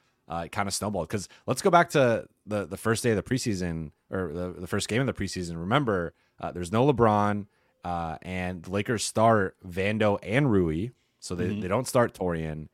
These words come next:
Speaker 1: And Taurean fouls out in, I believe it was, what,
Speaker 2: <laughs>
Speaker 1: thirteen
Speaker 2: It's like a
Speaker 1: minutes?
Speaker 2: full-on Travis
Speaker 1: Uh,
Speaker 2: Knight.
Speaker 1: and, and
Speaker 2: It was
Speaker 1: had
Speaker 2: incredible.
Speaker 1: five, had five fouls in eight <laughs> minutes, and then I think
Speaker 2: Yeah.
Speaker 1: fouled out in, like, eleven or thirteen minutes. And then the next game, they play Brooklyn,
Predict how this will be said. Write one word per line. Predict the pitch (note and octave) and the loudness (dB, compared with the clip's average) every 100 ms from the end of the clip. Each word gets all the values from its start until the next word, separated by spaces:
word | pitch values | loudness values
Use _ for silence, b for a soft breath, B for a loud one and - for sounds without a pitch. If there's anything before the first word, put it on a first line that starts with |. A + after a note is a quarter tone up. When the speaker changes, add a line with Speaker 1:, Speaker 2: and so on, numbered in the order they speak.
| _ _ | _ _
Speaker 1:
And | F#2 F#2 | -10 -4
Taurean | B2+ C#3+ C3+ A#2 | 0 2 2 2
fouls | A#2 A2+ G#2 | 2 4 4
out | A2 G#2 E2 - | 4 4 2 -4
in, | F#2 F#2 F2 E2+ E2 E2 D#2 | -8 -6 -6 -6 -8 -10 -12
I | D#2 | -10
believe | G2 A2 | -6 -2
it | A2+ | 0
was, | G2 | 0
what, | F2 E2+ | -2 -4
Speaker 2:
<laughs> | - | -2
Speaker 1:
thirteen | A#2 - C#3 | -2 0 0
Speaker 2:
It's | |
like | C#3 | 2
a | |
Speaker 1:
minutes? | D3+ F3 - | 2 0 2
Speaker 2:
full-on | D#3+ D#3 D3+ C#3 | 2 2 0 -2
Travis | - C#3 C3 F#2+ | -2 4 4 6
Speaker 1:
Uh, | F#2 | 4
Speaker 2:
Knight. | G#2+ G2+ | 2 0
Speaker 1:
and, | G#2 - | -2 -2
and | G#2+ | 0
Speaker 2:
It | C3 | 2
was | C3+ | 4
Speaker 1:
had | A#2 | 2
Speaker 2:
incredible. | G#2+ D3 D#3+ | 8 10 10
Speaker 1:
five, | |
had | B2+ D3 | 6 4
five | - D#3 E3+ | 8 10 10
fouls | D#3 D3 C3+ | 8 8 8
in | A2+ | 6
eight | A2 A#2 | 2 0
<laughs> | F#2 | -4
minutes, | E2+ E2 - - | -6 -6 -8 -6
and | G2 | -4
then | G#2 | 0
I | |
think | A#2+ A2 | 2 0
Speaker 2:
Yeah. | |
Speaker 1:
fouled | G2 G#2+ G#2+ G#2 | 0 2 4 4
out | G2+ | 2
in, | |
like, | G2+ G2 | 0 0
eleven | G2 G2 G2+ | 2 2 0
or | |
thirteen | F2+ G2 E2+ F#2+ F2+ | -2 -4 -6 -6 0
minutes. | C#3 G2 - - _ _ | 2 2 -2 -12 _ _
And | A2 D3 | 0 2
then | G#3 | 4
the | D#3 | 4
next | G#3+ - | 2 0
game, | C3 A2+ A2 | -2 0 -2
they | G2 A2 | 2 2
play | - C3+ | 4 4
Brooklyn, | A#2+ F#3 B2+ G#2 F#2+ | 4 2 2 0 -2